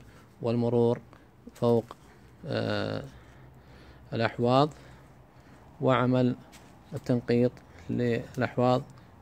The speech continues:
ليتم وصول الماء إلى النبات. أيضًا نحتاج وسط، بإمكان استخدام وسط حجر بركاني أو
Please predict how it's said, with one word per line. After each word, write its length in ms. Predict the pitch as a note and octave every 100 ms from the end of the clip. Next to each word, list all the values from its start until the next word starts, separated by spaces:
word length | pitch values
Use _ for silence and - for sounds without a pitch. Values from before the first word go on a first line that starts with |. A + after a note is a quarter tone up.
| -
ليتم 600 | A#2 B2 A2+ - A#2 A#2
وصول 360 | A#2 - A#2 G#2+
الماء 340 | A2 A#2+ A#2+ - - - - - -
إلى 360 | A#2 A#2 A2+ C3
النبات. 480 | A#2 - E2+ - - - - - - - - - - - - C#3+
أيضًا 220 | C#3+ C#3+
نحتاج 420 | C3+ B2+ C#3 B2+ - - - - -
وسط، 320 | C#3+ C3 D3 E3+ - - - - - -
بإمكان 440 | C3 B2+ C#3+ A#2 - - - -
استخدام 560 | - B2+ C3+ B2+ A#2
وسط 280 | B2+ - A2 - -
حجر 380 | - B2 G#2+ - - - -
بركاني 580 | A#2+ B2 - B2+ C#3 F3+ - - - - - - -
أو 240 | C3 C3+